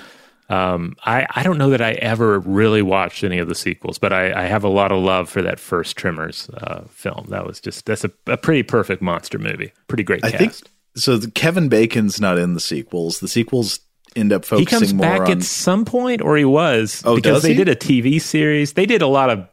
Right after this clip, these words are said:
Speaker 1: I think, you know,
Speaker 2: Oh, I didn't know that.
Speaker 1: Sci-Fi Channel kind of, uh, sequels there, but then they did a T V show at some point, and, um, I feel, I feel like Kevin Bacon finally came back. Um,
Speaker 2: This, the sequels I'm familiar with don't have Bacon.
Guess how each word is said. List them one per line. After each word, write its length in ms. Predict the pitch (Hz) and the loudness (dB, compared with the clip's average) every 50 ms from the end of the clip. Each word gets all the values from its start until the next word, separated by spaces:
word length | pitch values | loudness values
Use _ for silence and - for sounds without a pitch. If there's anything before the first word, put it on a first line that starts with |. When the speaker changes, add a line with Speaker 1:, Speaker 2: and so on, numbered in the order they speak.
| _ - | _ -8
Speaker 1:
I 100 | - 104 | -6 -4
think, 280 | 104 - 123 107 98 - _ - - | -2 -2 -2 -2 -2 -6 _ -20 -12
you 120 | - 107 101 | -6 -4 -2
know, 120 | 95 87 | -2 0
Speaker 2:
Oh, 160 | 101 95 90 | 2 2 2
I 60 | 92 | 0
didn't 180 | 87 98 90 90 | 0 -2 -2 -2
know 100 | 87 82 | -2 -2
that. 300 | 82 82 82 82 82 - - | -2 -4 -6 -8 -10 -12 -12
Speaker 1:
Sci-Fi 480 | - - 131 117 113 110 - 110 104 101 | -6 -2 0 0 0 0 0 0 -2 -2
Channel 360 | - - 107 101 98 92 87 | -2 -2 -2 0 0 -2 -4
kind 300 | - - 101 95 92 90 | -4 -4 -4 -2 -2 -2
of, 240 | 92 90 87 87 92 | -4 -6 -4 -4 -2
uh, 240 | 90 87 87 87 82 _ _ _ _ _ _ _ _ _ _ _ _ | -2 -2 -2 -4 -6 _ _ _ _ _ _ _ _ _ _ _ _
sequels 520 | - - - 110 104 - - 92 87 - | -10 -6 -4 -4 -4 -4 -4 -6 -6 -4
there, 240 | - 98 87 87 90 | -4 -2 0 0 0
but 140 | 82 104 98 | -2 -2 -4
then 100 | 123 135 | -2 0
they 80 | 131 127 | 0 0
did 160 | 120 113 101 | 0 0 0
a 60 | 95 | -2
T 220 | - - 139 135 | -4 -2 -2 0
V 120 | 131 139 139 | 0 0 0
show 240 | - - 147 127 123 | 0 0 0 0 0
at 100 | - - | 0 -2
some 240 | - - 127 123 | -2 -4 -4 -4
point, 440 | 120 - - 123 123 123 120 110 - - _ _ _ _ _ _ _ _ _ _ _ _ - | -4 -6 -6 -6 -4 -4 -4 -4 -6 -10 _ _ _ _ _ _ _ _ _ _ _ _ -10
and, 380 | 107 104 101 98 98 98 95 92 | -6 -4 -2 -2 -2 -2 -2 0
um, 420 | 95 92 92 90 90 87 90 - _ _ _ _ _ - | 0 0 0 -2 -4 -6 -8 -12 _ _ _ _ _ -10
I 120 | - 135 | -8 -8
feel, 260 | - - - 151 147 | -8 -4 -2 0 0
I 120 | 95 117 120 | 0 0 -2
feel 200 | - 156 147 139 | 0 2 2 4
like 140 | 131 113 - | 2 2 0
Kevin 260 | - 123 113 113 101 | -2 0 0 0 0
Bacon 320 | 110 107 101 - 101 92 | 2 0 0 0 -2 -4
finally 320 | - - 101 95 92 90 85 | -2 -4 -4 -2 -4 -6 -6
came 260 | - 98 90 82 78 | -6 -6 -6 -6 -4
back. 320 | 85 82 82 - - _ _ _ _ _ _ _ - | -6 -6 -6 -8 -14 _ _ _ _ _ _ _ -14
Um, 120 | - 92 90 | -8 -4 0
Speaker 2:
This, 320 | 113 110 - - - - _ _ | 0 0 0 -2 -8 -10 _ _
the 220 | - 131 120 120 113 | -16 -10 -6 -4 -2
sequels 460 | - - 233 226 - 214 156 131 151 | 0 2 2 2 4 4 4 6 4
I'm 120 | 147 147 151 | 2 2 2
familiar 380 | - 151 139 127 120 120 117 | 2 2 4 6 6 6 4
with 260 | 110 104 101 - - | 4 2 2 0 0
don't 260 | 113 127 143 185 147 131 | 0 2 2 2 2 0
have 240 | 139 139 120 110 - | 0 0 0 2 2
Bacon. 640 | 123 120 120 113 - 123 117 110 107 104 104 104 | 2 4 2 2 2 2 2 4 4 2 2 0